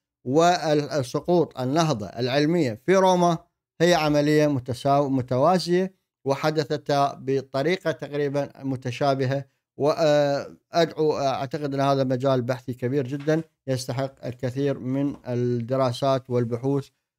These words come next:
آه، و-، آه، يعني أنا أتوقع أنه كثير ممن، آه، سيت-، سي-، سيتعمق في هذه القضية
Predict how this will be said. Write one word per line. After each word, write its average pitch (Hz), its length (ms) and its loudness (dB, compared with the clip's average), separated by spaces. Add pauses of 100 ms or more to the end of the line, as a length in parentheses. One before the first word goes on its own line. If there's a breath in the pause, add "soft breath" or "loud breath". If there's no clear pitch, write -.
(120)
آه، 127 300 2
و-، 131 160 2
آه، 131 840 0
يعني 147 420 2
أنا 151 160 4
أتوقع 139 500 -2
أنه 131 420 -2 (480)
كثير 147 520 2 (460)
ممن، 143 600 2 (120)
آه، 123 420 0
سيت-، 135 800 0 (240)
سي-، 143 380 2
سيتعمق 151 760 0
في 135 140 -4
هذه 139 420 0
القضية 135 540 0